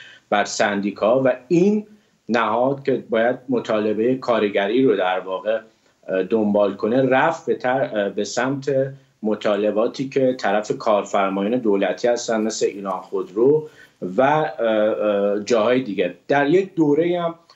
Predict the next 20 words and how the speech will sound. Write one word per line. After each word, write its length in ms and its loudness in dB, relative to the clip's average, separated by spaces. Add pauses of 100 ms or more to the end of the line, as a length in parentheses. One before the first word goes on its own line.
(140)
به 80 -2
واسطهٔ 800 0
دوران 420 -2
در 200 0
واقع، 460 -2
اه، 340 -4
آیه، 360 -2 (140)
اه، 480 -4
هاشمی 300 -4
رفسنجانی 600 -4
بود 160 -2
که 100 0
سپاه 600 2
رو 260 0 (300)
و 100 0
در 160 0
واقع 300 0
انحصار 600 -2
طلبی 480 0
اقتصادی، 720 -2